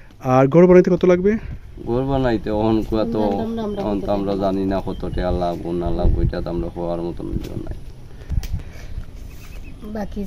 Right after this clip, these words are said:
Speaker 3: ছেলে ছোট,
Speaker 2: বড়
Speaker 3: তিন
Speaker 2: জন।
Speaker 3: বছরের ছেলে গুমো আছে, আর, আর একটা ছেলে করো বেমার অসুস্থ তাপ।
Speaker 1: আর বাকিরা?
Speaker 3: আর বড় ছেলে ও, ও বাবার হারণে বিলে সিবুট এলো।
Speaker 1: কাজ করে?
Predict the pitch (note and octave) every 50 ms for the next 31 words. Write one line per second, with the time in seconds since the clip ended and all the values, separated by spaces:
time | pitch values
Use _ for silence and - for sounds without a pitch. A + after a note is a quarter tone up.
0 | - - A3+ G#3+ G#3 G3 - A3+ G#3 - G#3+ G3+ G3 G3+ G3 - - - - -
1 | - - - - - - - - - - - - - - B3 - B2+ B2 A#3 A3+
2 | A3+ A3 - A#3 A#3+ - A#3+ A3+ G#3+ G#3+ G#3 - - G#3+ G3 F#3+ F#3 F#3 F#3+ G3
3 | G3 G3+ - - - - G3+ G#3+ G3+ G#3 G3+ G3+ F#3+ F#3 F3+ F3 F3+ - - G3+
4 | G3 G3+ G#3+ A3+ - - - F#3+ F#3+ F#3+ F#3+ F#3+ F#3 F#3+ - - - - - -
5 | - G3+ G3 G3 G3 - - A3 A3 - - G#3 G#3 G3+ G3 G3+ G3+ G3+ - -
6 | - G#3 G3+ G3+ G3+ G#3 A#3 B3 - - - - - - - G#3+ G3+ G3 F#3 F3+
7 | E3+ F3 F3+ G#3 G#3 G3 F#3 - G3+ - - - F#3+ - - F3 E3+ E3 - -
8 | - - - - - - - - - - - - - - - - - - - -
9 | - - B2+ C#3+ F3+ - - C#3+ C3+ - D#3+ F3 G#3 G3 F#3 F#3+ G3+ G3+ G3+ G3
10 | G3 - - A#3+ A3+ G#3+ G#3 G3+ G#3 G#3 G#3 G3+ G3 G3 G3 F#3+ F#3+ F#3+ G3 -
11 | - - - - A3 G#3 G3+ G#3 G#3+ G#3 G#3 G3+ F#3+ F#3+ F#3+ F#3 F#3+ G3 G3 F#3+
12 | F#3+ F#3+ F#3+ G3+ G3 - G#3+ G3+ G3 F#3 - F3+ F3 E3+ D#3+ F3 - - - -
13 | - - - - - - - - - - - - - - - D3 D3 G3+ F#3+ F3
14 | D3 C3 A#2